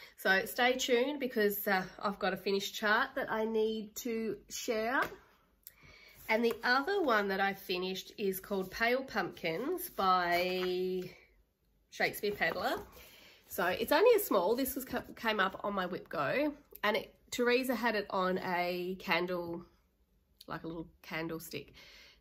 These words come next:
and made it into a pincushion. So I did mine on fourteen count Aida,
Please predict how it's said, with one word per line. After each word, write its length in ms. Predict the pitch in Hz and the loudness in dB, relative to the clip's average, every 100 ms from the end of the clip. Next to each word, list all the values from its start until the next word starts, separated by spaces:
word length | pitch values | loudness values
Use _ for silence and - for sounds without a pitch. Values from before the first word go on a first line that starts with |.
| _ | _
and 160 | 160 175 | -4 -2
made 220 | 165 165 | -2 -2
it 80 | 156 | -4
into 340 | 160 165 151 | -6 -6 -10
a 60 | 143 | -8
pincushion. 720 | 190 165 165 160 117 - 147 - _ _ _ - _ - | -6 -6 -4 -6 -8 -10 -16 -20 _ _ _ -20 _ -10
So 140 | 220 220 | -4 -2
I 100 | 240 | 0
did 140 | 269 | 2
mine 240 | 233 220 | 4 4
on 80 | 196 | 4
fourteen 340 | 196 202 208 208 | 2 4 4 4
count 280 | 214 202 - | 2 0 -2
Aida, 480 | 175 175 180 269 | -4 -2 0 0